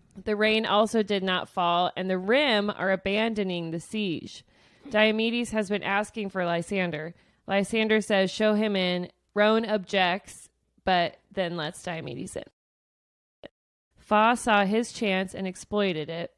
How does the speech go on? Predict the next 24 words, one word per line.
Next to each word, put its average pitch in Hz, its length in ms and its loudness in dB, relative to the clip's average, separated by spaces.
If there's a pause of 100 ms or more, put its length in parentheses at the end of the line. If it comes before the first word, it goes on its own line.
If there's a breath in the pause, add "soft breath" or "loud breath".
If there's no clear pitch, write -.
(320)
His 196 240 -8
goal 208 300 4
seems 220 320 -2
to 208 100 -6
be 190 360 -2
war 190 480 2
with 185 200 -2
the 175 100 -4
Rim 165 380 -2
now. 87 260 -16 (600 soft breath)
Diomedes 220 600 2
is 208 140 -4
sorry 220 320 2
to 285 100 0
leave, 214 380 0
but 190 240 4
his 196 500 0
armadas 196 720 0
are 190 140 -6
closer 202 720 0
than 175 340 -4
the 175 140 -4
Shadow 185 420 -2
Armada, 160 640 -6